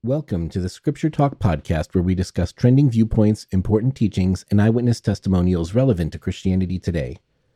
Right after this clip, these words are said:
My name is Jason, and today we'll be evaluating a trending Christian viewpoint against the light of Scripture.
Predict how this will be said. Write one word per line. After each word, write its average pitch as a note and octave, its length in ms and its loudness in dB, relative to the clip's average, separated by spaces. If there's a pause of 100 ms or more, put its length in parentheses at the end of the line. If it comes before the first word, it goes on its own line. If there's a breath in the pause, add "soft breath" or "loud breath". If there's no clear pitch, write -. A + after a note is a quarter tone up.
(320)
My G2 160 6
name G2+ 160 6
is F2 160 0
Jason, B2+ 480 2
and C3 100 0
today D3 220 2
we'll D#3 140 4
be C#3 120 4
evaluating G#2 580 2
a F2 40 -2
trending B2+ 360 0
Christian A2+ 360 -2
viewpoint F2+ 400 -2
against E2 220 -6
the F2 60 -6
light F2 160 -2
of - 80 -6
Scripture. - 540 -10